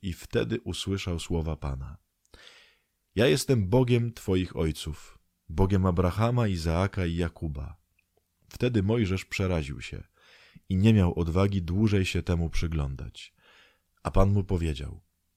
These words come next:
Zdejmij sandały z twoich nóg, gdyż miejsce, na którym stoisz, jest ziemią świętą.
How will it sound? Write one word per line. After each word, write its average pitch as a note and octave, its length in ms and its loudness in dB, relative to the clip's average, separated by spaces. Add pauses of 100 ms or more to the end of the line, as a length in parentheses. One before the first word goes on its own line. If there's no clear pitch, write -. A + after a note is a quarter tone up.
(400)
Zdejmij G#2+ 440 0
sandały F2+ 520 0
z - 60 -8
twoich E2+ 380 -4
nóg, C#2+ 340 -10 (680)
gdyż E2 280 -2
miejsce, G#2+ 420 -2
na D#2+ 120 -2
którym E2+ 320 -2
stoisz, F2 600 -6 (720)
jest D#2+ 180 -2
ziemią E2+ 360 2
świętą. D#2 520 -6